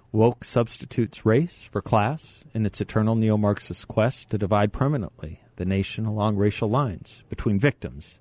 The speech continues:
and victimizers. Yet wokeism recently has embarrassed itself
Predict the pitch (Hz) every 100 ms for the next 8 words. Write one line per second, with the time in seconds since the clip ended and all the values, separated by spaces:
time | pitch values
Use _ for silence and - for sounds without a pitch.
0 | _ _ _ - 101 92 113 - 104 101
1 | 101 - - - - _ _ _ _ -
2 | - - - _ - 135 - 151 156 180
3 | 156 147 156 143 147 139 120 117 120 -
4 | 117 131 110 - - - - - -